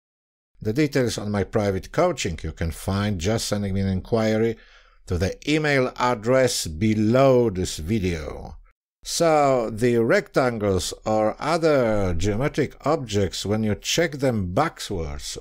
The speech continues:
work excellent, as you might have seen over here. Probably it shows with quite good, uh, precision how the market works. But when you project them into the future,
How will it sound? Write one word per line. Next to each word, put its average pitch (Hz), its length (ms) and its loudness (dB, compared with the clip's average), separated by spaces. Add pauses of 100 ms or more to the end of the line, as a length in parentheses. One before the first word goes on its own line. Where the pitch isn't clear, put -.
work 107 480 0 (160)
excellent, 98 800 -2
as 120 260 -2
you 117 120 -2
might 107 280 -2
have 110 200 0
seen 98 480 -2 (640)
over 135 300 4
here. 113 260 0
Probably 98 640 2
it 104 100 -2
shows 87 540 -2
with 90 420 -4
quite 113 460 -2
good, 92 340 -2
uh, 98 220 2 (420)
precision 92 880 0 (340)
how 95 300 -2
the 101 140 0
market 90 580 -2
works. 143 600 0 (680)
But 92 580 -2
when 104 220 -2
you 110 120 -2
project 110 500 -2
them 113 180 -2 (140)
into 190 480 0
the 131 120 2
future, 76 680 -6